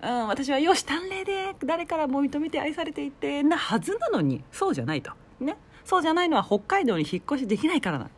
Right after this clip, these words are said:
けよ。そうじゃないのは夫の出来が悪いからなのよってね。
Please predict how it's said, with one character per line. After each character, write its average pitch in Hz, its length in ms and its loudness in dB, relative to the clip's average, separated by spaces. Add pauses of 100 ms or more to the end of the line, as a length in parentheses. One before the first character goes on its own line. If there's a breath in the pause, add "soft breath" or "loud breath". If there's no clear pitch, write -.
(140)
け - 80 -12
よ。 - 80 -12 (320 loud breath)
そ 175 200 -10
う 147 40 -6
じ 139 60 -8
ゃ 131 40 -6
な 202 120 -4
い 427 80 -6
の 415 100 -2
は 285 80 2
夫 440 320 -2
の 311 120 -4
出 254 120 -4
来 302 140 -8
が 349 120 0 (440 loud breath)
悪 175 340 0
い 190 160 0
か 160 160 -4
ら 151 160 -2
な 143 140 -2
の 127 260 -4
よ 156 260 0
っ - 40 -6 (580)
て 120 240 -4
ね。 392 180 2